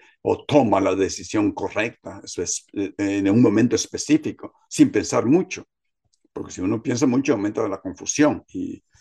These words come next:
o-, ofusca el entendimiento del asunto, ¿no?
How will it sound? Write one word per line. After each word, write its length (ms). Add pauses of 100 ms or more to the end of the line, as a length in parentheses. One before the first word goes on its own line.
(140)
o-, 240
ofusca 480
el 80
entendimiento 800 (560)
del 160
asunto, 580 (120)
¿no? 340